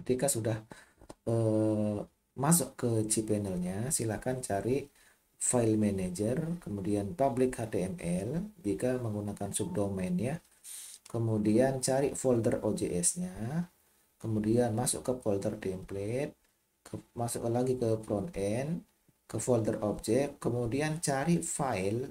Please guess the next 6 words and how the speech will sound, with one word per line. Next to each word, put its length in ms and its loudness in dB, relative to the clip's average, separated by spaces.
namanya 480 -2
artikel 720 -4
dot 320 4
detail, 800 0
apa, 320 -2
artikel 640 -2